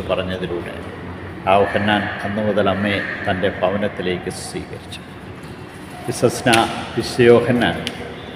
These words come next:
പത്മോസ് ദ്വീപിലായിരുന്നപ്പോൾ കിട്ടിയ അനുഭവം, ഒരു സ്-, പീഡനങ്ങൾക്കും തന്നെ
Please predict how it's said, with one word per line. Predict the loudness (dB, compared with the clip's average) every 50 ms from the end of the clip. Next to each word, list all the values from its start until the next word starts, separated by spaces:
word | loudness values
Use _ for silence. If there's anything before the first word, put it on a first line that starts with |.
| -14 -12 -12 -6 2
പത്മോസ് | 2 2 2 4 6 6 6 6 6 2 2
ദ്വീപിലായിരുന്നപ്പോൾ | 2 4 4 4 6 6 8 8 8 6 6 4 2 0 0 0 0 0 0 0 -2
കിട്ടിയ | -2 -2 2 2 2 2
അനുഭവം, | 2 0 -4 -4 -6 -8 -8 -8 -10 -12 -12 -12 -14 -14 -12 -12 -12 -12 -10 -10 -10 -10 -10 -10 -10 -10 -10 -10 -2 2 4
ഒരു | 6 6 6 4
സ്-, | -2 -4 -6 -8 -8 -8 0 2
പീഡനങ്ങൾക്കും | 4 8 8 8 8 8 6 6 4 4 4 2 0 -2 -2 -2 -6 -8 -8 -8 -8 -6 -6 -8 -4 2 2
തന്നെ | 4 4 4 2